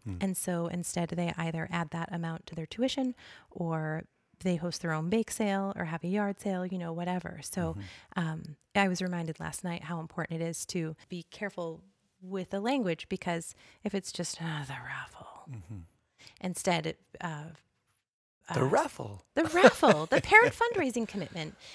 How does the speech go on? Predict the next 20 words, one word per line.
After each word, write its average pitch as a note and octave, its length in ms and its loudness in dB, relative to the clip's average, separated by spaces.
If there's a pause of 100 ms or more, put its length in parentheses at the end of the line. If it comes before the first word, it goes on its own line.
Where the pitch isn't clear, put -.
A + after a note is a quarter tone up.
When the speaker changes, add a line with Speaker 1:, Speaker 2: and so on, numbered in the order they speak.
(120)
Speaker 1:
Yeah. A#2+ 180 0
Speaker 2:
And, F#3 280 2
um, F3+ 180 0
it F3 140 -2
really G#3 420 2
is, E3+ 580 -2 (140)
um, D#3 400 -10 (100)
I G3+ 120 -2
mean, F3 160 -2
it, - 100 -4
it's - 240 -8
really D#3+ 240 -6
about D#3+ 320 -6
equity E3 480 -6 (220)
and, E3 420 -6 (180)
and E3 280 -6
making E3 340 -6
sure D#3+ 280 -6
that D#3+ 120 -4
everybody D#3 500 -8